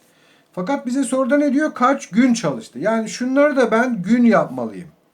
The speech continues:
Burası zaten gün olarak yazıyor. Bir yıl üç yüz altmış beş gün yazalım.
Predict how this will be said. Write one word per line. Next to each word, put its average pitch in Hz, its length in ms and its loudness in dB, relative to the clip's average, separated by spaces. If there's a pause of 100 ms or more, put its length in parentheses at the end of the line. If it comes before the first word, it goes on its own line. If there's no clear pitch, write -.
(100)
Burası 196 360 -2
zaten 220 540 0
gün 160 140 -4
olarak 120 340 -6 (160)
yazıyor. 123 380 -6 (560)
Bir 311 180 2
yıl 302 240 2
üç 254 200 -4
yüz 233 80 0
altmış 269 440 0
beş 240 280 0
gün 127 160 -6
yazalım. 170 460 0